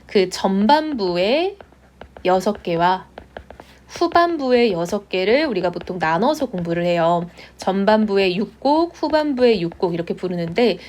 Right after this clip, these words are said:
전반부 육 곡은 자연 친화가 주제인 노래고요. 후반부의 육 곡은 학문에 대한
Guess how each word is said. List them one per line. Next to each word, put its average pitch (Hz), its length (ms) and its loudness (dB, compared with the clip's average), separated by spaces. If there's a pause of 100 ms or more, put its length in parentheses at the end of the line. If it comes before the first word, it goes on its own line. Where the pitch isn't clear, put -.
(100)
전반부 254 500 2
육 170 200 -4
곡은 302 400 0 (180)
자연 269 680 2
친화가 269 840 2
주제인 190 500 -2
노래고요. 175 680 0 (1040)
후반부의 330 600 2
육 170 180 -8
곡은 285 520 0
학문에 359 580 2
대한 277 560 2